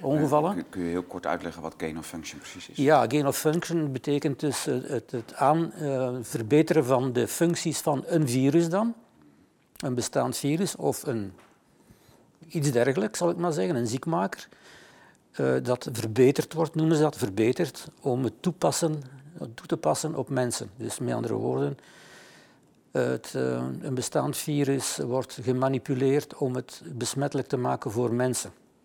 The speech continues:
Speaker 1: Dat noemen ze dan gain of function, dus een verbetering van de functie. In feite geen verbetering, hè.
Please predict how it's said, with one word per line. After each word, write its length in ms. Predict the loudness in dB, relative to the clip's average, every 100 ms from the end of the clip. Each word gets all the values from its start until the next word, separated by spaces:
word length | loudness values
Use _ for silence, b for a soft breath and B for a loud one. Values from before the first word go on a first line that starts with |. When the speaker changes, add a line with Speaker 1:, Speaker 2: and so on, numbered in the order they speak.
| b b b _
Speaker 1:
Dat 160 | -2
noemen 220 | 0 2
ze 80 | 2
dan 160 | -2 -4 -6 2
gain 300 | 2 4 0
of 120 | -2
function, 440 | -2 -2 -2 -2
dus 160 | -2 -4
een 140 | -4
verbetering 540 | -4 2 2 2 -2 0
van 120 | -2
de 80 | -2
functie. 520 | -2 -2 -4 -6 -8 B B B B B B B B _
In 240 | -10 -10
feite 300 | -4 -4 -4
geen 200 | -4 -2
verbetering, 520 | -2 -4 -6 -4 -8
hè. 100 | -8